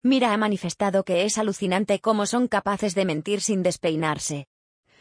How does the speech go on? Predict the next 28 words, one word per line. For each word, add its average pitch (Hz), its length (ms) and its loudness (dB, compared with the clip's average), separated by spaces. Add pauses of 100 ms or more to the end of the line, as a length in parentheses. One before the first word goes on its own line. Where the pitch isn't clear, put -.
(680)
Acusa 254 540 0
al 202 140 0
concejal 196 520 -2
de 190 120 2
Hacienda 180 500 0
y 190 80 0
a 196 80 2
sus 202 240 -6
compañeros 202 600 0
de 170 120 2
iu 220 300 0
de 180 140 0
ser 233 200 0
capaces 202 500 0
de 190 140 4
ocultar 180 460 -2
la 202 160 0
realidad 190 480 2
de 196 160 -2
su 202 160 -2
gestión 208 420 0
para 196 240 2
seguir 196 380 0
disparando 196 580 0
con 170 220 0
pólvora 196 400 2
de 175 100 0
rey. 151 320 -2